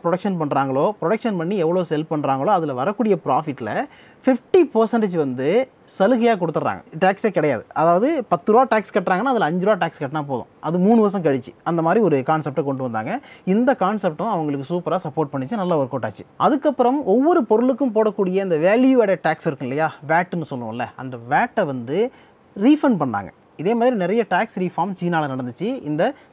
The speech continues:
சோலார் செக்டாரை வந்து பெரிய அளவுல கொண்டு போகணும் அப்படிங்கிறதுக்காக. அதனால தான் இந்த அளவுக்கு அந்த சோலார் எனர்ஜியில வந்து பெரிய ஒரு நாடா சீனா வளர்ந்துருக்கு. இன்னைக்கு eighty percentage solar panel அங்கிருந்து உருவாகுது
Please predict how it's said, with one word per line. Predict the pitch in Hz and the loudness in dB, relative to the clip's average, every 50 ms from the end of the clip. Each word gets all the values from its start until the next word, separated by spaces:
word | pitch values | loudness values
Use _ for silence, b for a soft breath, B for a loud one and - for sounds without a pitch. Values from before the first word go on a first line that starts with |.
| - - | -2 2
சோலார் | 175 185 202 190 175 | 4 4 4 4 2
செக்டாரை | - 160 - - 147 139 139 | 0 -4 -4 -2 -2 -2 -2
வந்து | 127 127 143 180 - | -4 -2 -4 -4 -2
பெரிய | - 160 160 196 233 202 | -2 -2 2 2 4 4
அளவுல | 165 151 165 160 | 4 4 2 0
கொண்டு | - 147 147 147 | 0 -2 -4 -4
போகணும் | 135 135 131 127 123 113 | -4 -6 -6 -6 -8 -8
அப்படிங்கிறதுக்காக. | 110 113 113 107 104 101 117 113 104 113 175 247 B B B B B | -8 -8 -8 -10 -10 -10 -8 -8 -6 -4 -6 -6 B B B B B
அதனால | - 131 147 180 196 170 139 117 | -4 -2 -2 -2 -2 -4 -4 -4
தான் | 117 120 151 185 b b b b b | -4 -6 -6 -8 b b b b b
இந்த | - 165 185 226 254 247 240 | -4 -2 2 2 4 4 4
அளவுக்கு | 208 202 185 175 170 - - 208 247 294 330 311 - _ _ _ | 4 4 2 2 0 -2 -2 -2 -2 -2 -4 -8 -14 _ _ _
அந்த | - 143 147 143 143 143 139 135 - - - | -4 -2 -2 0 0 0 -2 -2 -4 -6 -2
சோலார் | 180 185 208 208 190 175 | 0 2 2 2 2 2
எனர்ஜியில | 143 143 156 170 175 165 170 156 | 0 -2 -2 -2 -2 -2 -2 -2
வந்து | 143 135 135 139 220 - - _ | -2 -4 -4 -4 -6 -6 -6 _
பெரிய | - 175 170 208 247 269 277 247 202 151 - | -2 0 2 4 4 4 4 4 4 2 0
ஒரு | - 147 147 143 | -4 -6 -6 -4
நாடா | 135 131 135 131 143 190 220 - _ | -4 -4 -2 0 0 -2 -2 -4 _
சீனா | _ - - 160 156 147 131 | _ -8 -4 -2 -2 0 0
வளர்ந்துருக்கு. | 123 131 135 131 123 120 127 175 226 - | -2 -2 -4 -4 -6 -6 -6 -6 -6 -4
இன்னைக்கு | 165 151 147 143 - 220 277 302 B B B B B | -4 -6 -6 -4 -4 -4 -4 -4 B B B B B
eighty | 160 185 247 269 - - 247 180 - | 2 2 2 2 2 0 -2 0 0
percentage | 160 156 156 - 185 196 226 220 - - _ _ _ _ _ _ - - | -2 -2 -2 -4 -4 -2 -4 -4 -4 -10 _ _ _ _ _ _ -12 -2
solar | 185 185 202 208 185 156 - | 0 2 4 4 2 2 -2
panel | 147 139 139 139 | -4 -6 -4 -4
அங்கிருந்து | 139 139 131 131 127 127 139 160 | -4 -6 -6 -6 -6 -6 -6 -8
உருவாகுது | 143 127 123 127 117 110 110 107 123 120 110 | -8 -6 -6 -6 -6 -6 -6 -8 -8 -10 -10